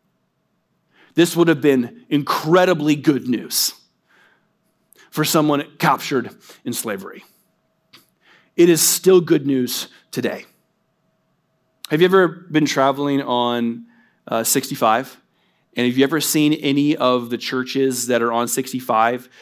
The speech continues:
uh, south of Louisville, maybe on the way to Nashville?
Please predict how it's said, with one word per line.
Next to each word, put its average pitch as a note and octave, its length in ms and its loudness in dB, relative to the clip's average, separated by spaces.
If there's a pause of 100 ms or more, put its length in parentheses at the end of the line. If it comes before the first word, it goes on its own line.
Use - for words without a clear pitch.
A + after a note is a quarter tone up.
(180)
uh, A2 180 -2
south C3+ 400 0
of B2 80 -8
Louisville, D3+ 560 -4 (160)
maybe C#3 180 -2
on C#3 120 2
the C3+ 80 0
way C3 80 2
to A#2 80 -2
Nashville? C#3 600 -4